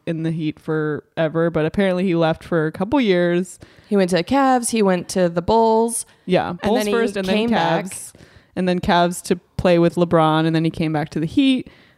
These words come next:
Speaker 1: Um, and he seems like a very well-respected man in Miami. Um, at one point, he was throwing some three, throwing some free,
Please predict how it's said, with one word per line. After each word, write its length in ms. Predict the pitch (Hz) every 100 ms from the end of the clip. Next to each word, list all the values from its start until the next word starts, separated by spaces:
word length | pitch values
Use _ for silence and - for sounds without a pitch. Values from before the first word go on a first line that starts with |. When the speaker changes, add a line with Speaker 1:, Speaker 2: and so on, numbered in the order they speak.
| -
Speaker 1:
Um, 420 | 160 160 160 147
and 160 | 160 170
he 100 | 165
seems 320 | - 170 165
like 140 | 160 156
a 60 |
very 380 | 156 175 190 180
well-respected 920 | 165 165 160 156 165 - 160 - 160
man 320 | 185 196 202
in 100 | 180 165
Miami. 640 | 151 175 214 214 208 202 _ _ _
Um, 320 | 180 175 165 143
at 120 | 156
one 140 | 175 175
point, 160 | 175
he 60 | 165
was 160 | 160 -
throwing 500 | - 170 165 160 165
some 240 | 165 170 - _ _ _ _ -
three, 180 | 285 - _ - - - - _ - - _ -
throwing 400 | 220 233 277 320
some 180 | - 262
free, 380 | 226 262 269